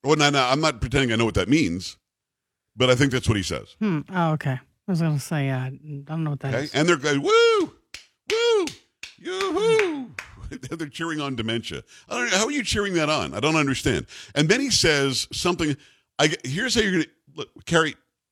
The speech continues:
Speaker 1: ask me how we're gonna solve climate change.
Speaker 2: How are we gonna solve climate change?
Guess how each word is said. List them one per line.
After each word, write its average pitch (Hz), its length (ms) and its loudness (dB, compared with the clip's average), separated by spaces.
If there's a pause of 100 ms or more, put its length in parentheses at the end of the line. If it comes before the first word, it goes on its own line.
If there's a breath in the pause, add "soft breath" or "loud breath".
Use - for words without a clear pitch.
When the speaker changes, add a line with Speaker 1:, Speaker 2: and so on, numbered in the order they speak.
(180)
Speaker 1:
ask 208 240 4
me 175 80 6
how 156 120 4
we're 143 80 -2
gonna 131 140 0
solve 117 260 0
climate 82 280 0
change. 52 320 -6 (140)
Speaker 2:
How 226 180 -4
are 233 40 2
we 262 80 0
gonna 240 160 0
solve 196 260 2
climate 190 340 -2
change? - 560 -12